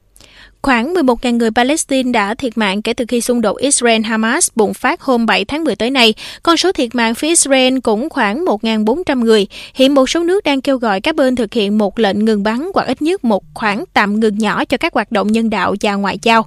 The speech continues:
Tuy nhiên, phía Israel vẫn giữ nguyên lập trường rằng bất cứ một lệnh ngừng bắn nào cũng có thể tạo điều kiện Hamas củng cố lực lượng, đồng thời sẽ không thể có lệnh ngừng bắn nào nếu Hamas vẫn giam giữ con tin.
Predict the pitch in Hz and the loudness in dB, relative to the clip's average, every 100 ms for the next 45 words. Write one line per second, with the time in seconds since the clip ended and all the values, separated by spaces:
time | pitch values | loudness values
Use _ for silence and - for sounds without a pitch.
0 | - - - - 370 349 349 330 359 359 | -4 -20 -20 0 4 4 4 4 2 4
1 | 320 302 294 220 277 226 302 294 254 - | 2 2 2 2 2 2 2 2 0 0
2 | 233 214 208 220 214 214 302 - 262 320 | 2 4 4 2 2 2 2 2 0 2
3 | 277 - 220 196 208 196 247 302 220 196 | 0 0 0 2 2 0 -2 -2 -2 0
4 | 208 302 233 214 214 196 - - 202 220 | 0 0 -2 -2 0 0 0 -4 -2 0
5 | 220 320 - 196 196 269 277 - 196 190 | 0 0 -2 -2 0 2 2 4 2 2
6 | - - - 269 254 262 247 240 233 208 | -4 -12 0 2 4 2 2 2 2 0
7 | - 269 254 240 - 320 277 202 208 202 | 0 0 0 0 0 2 2 2 2 2
8 | 214 320 269 202 202 277 214 226 330 - | -2 -2 0 0 0 0 0 0 0 0
9 | 214 196 254 233 202 208 247 226 202 | 0 0 0 0 0 -2 -2 0 -2